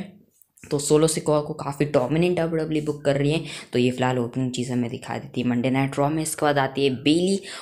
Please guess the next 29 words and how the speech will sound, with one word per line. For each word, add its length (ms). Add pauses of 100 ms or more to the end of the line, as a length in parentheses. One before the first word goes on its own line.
और 180
बेली 340
आती 320
है 140
and 80
यहाँ 280
पर 100
बेली 280
बात 240
करती 260
है 60
कि 80 (120)
वो 200 (240)
आज 200
इस 160
मैच 220
में 100
जीतेगी 360
and 260
then 200
वो 100
जाएगी 300
रॉ 200
वुमेन्स 280
चैंपियनशिप 560
के 80
लिए। 100
लेकिन 260
तभी 300